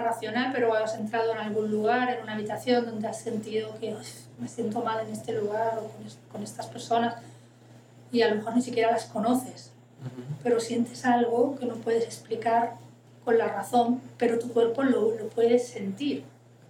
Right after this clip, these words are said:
Speaker 2: El, el
Speaker 1: Es
Speaker 2: que
Speaker 1: como tu
Speaker 2: dice,
Speaker 1: antena la, lo puedes sentir.
Speaker 2: el que dice, dije, "Esa persona cae pesado",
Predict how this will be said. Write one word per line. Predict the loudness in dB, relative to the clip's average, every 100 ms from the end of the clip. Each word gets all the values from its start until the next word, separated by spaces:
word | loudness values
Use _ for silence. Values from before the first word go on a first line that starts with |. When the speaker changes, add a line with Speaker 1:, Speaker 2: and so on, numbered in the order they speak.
| -20 -20 -20 -20 -6
Speaker 2:
El, | -2 2
el | 4
Speaker 1:
Es |
Speaker 2:
que | 6
Speaker 1:
como | 6
tu | 6
Speaker 2:
dice, | 6
Speaker 1:
antena | 4 4 2
la, | 2 0 0
lo | 0 2
puedes | 2 0
sentir. | -2 -4 0 0
Speaker 2:
el | 0
que | 2
dice, | 2 4
dije, | 2 0 0
"Esa | 0 0
persona | 0 0 -2 0
cae | 2 4 4
pesado", | 2 -2 2 2 0 -4 -10